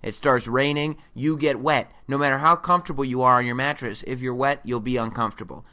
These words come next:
Luckily, there is an alternative, and that alternative is Casper Mattress. Wait till I tell you about Casper Mattress. Uh, this was, uh, uh, uh, something that Time Magazine named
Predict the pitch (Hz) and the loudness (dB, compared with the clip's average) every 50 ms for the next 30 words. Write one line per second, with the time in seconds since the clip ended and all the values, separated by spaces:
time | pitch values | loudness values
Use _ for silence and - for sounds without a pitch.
0 | - _ - 123 143 151 - - 156 151 151 147 143 - - _ - 120 127 127 | -18 _ -2 2 2 2 2 2 0 0 0 0 -2 -6 -10 _ 0 2 4 4
1 | 127 117 127 120 113 110 - - 143 135 135 139 135 139 135 139 131 - - - | 2 2 0 0 0 0 0 0 0 0 0 0 0 0 0 0 -2 -6 -12 -16
2 | - - 107 113 120 120 123 127 131 127 135 131 123 117 107 98 92 92 90 - | -10 -4 -2 0 2 4 4 4 4 4 2 0 0 0 0 -2 -4 -6 -8 -10
3 | - - - - - - - - - - - 101 95 - - 98 95 - - 107 | -14 -16 -16 -14 -14 -14 -16 -16 -16 -14 -12 -12 -10 -8 -8 -8 -8 -8 -10 -10
4 | 101 98 85 73 - - - - - - - - - - - - 117 151 190 220 | -10 -8 -10 -10 -12 -14 -16 -16 -16 -18 -20 -20 -20 -18 -8 -2 0 2 2 2
5 | 226 226 - - 170 165 165 165 160 160 170 175 165 - - 165 160 160 160 147 | 0 -2 -6 -2 -2 0 2 4 4 4 4 2 0 0 2 4 4 4 4 2
6 | 135 131 120 107 95 87 90 - - - - _ _ _ _ _ _ _ - 117 | 2 0 0 0 -2 -4 -8 -12 -16 -20 -20 _ _ _ _ _ _ _ -4 0
7 | 120 117 110 95 - - 131 127 123 123 - 127 117 117 113 110 110 - - 113 | 0 0 0 0 -2 0 2 2 2 0 0 -2 -2 0 0 -2 -2 -2 -4 -4
8 | 107 104 - - - 117 117 113 110 104 139 170 170 - 180 170 139 120 123 123 | -4 -4 -6 -4 0 2 2 2 2 0 0 -2 0 2 0 0 0 0 0 0
9 | 113 104 82 95 110 110 101 - 113 110 107 101 - - 143 139 131 127 120 107 | 0 0 -2 -4 -4 -6 -6 -4 -4 -4 -4 -6 -4 -4 -4 -2 -2 -2 -4 -4
10 | - - - 127 139 151 147 143 131 131 127 127 120 127 117 113 113 110 107 107 | -6 -6 -2 0 2 2 2 2 2 2 0 2 0 0 0 0 0 0 0 0
11 | 107 107 107 104 104 98 | 0 0 0 -2 -2 -4